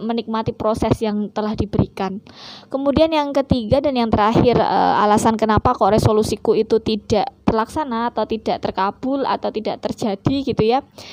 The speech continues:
itu aku lupa ada bagian yang kita kontrol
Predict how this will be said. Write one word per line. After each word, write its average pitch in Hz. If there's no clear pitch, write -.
itu 254
aku 311
lupa 294
ada 214
bagian 220
yang 214
kita 240
kontrol 220